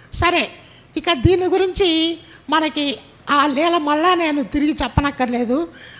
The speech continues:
అంటే మధురలో వీరభద్రప్ప జన్మించడము, అంటే ఫస్ట్ ధనవంతుడిగా ఉండి శివాలయానికి ఆ కప్పు వేయించాలంటే వాడు పరమ పిసినారైతే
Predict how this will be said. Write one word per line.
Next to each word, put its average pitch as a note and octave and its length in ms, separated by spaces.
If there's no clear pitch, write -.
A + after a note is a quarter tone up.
అంటే F4 360
మధురలో D#4+ 440
వీరభద్రప్ప D4 640
జన్మించడము, C#4 720
అంటే D4 180
ఫస్ట్ - 340
ధనవంతుడిగా D#4 640
ఉండి D4 440
శివాలయానికి E4+ 1080
ఆ D4+ 200
కప్పు D#4 200
వేయించాలంటే D4+ 1040
వాడు D4+ 180
పరమ D#4+ 340
పిసినారైతే D#4+ 1000